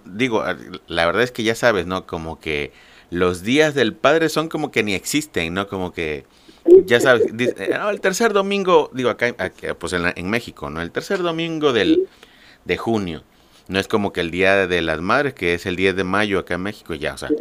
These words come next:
Speaker 2: sí.
Speaker 1: diez de
Speaker 2: Ese no se
Speaker 1: mayo.
Speaker 2: cambia.
Speaker 1: Ajá, y
Speaker 2: Sí,
Speaker 1: ese
Speaker 2: sí.
Speaker 1: no se cambia. El de nosotros es el día diez, el día que, que, que caiga. Ah, que, el, el diez de
Speaker 2: <laughs>
Speaker 1: junio, digo, el, el, el tercer domingo, ahí si cae quince, si cae veinte, si cae lo que caiga, ese es.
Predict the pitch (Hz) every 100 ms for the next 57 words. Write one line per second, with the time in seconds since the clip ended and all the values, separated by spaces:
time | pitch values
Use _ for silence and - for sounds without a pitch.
0 | - - 440 - 95 104 107 95 - 139
1 | 170 147 190 - - - _ - _ -
2 | 92 98 98 104 104 98 92 85 78 73
3 | _ - - _ - 104 135 180 214 214
4 | 208 202 185 208 208 190 175 208 240 233
5 | 220 151 165 202 202 127 - 92 98 -
6 | 101 95 78 - _ _ - - 247 220
7 | 196 - 247 170 - - - 196 190 202
8 | 190 180 175 196 185 175 170 147 131 120
9 | 120 117 110 _ - 127 131 147 151 220
10 | 175 127 117 95 113 180 180 165 - -
11 | 127 127 170 202 208 160 131 92 82 78
12 | 95 160 175 165 139 127 - 82 110 117
13 | 101 - - 131 147 135 107 101 78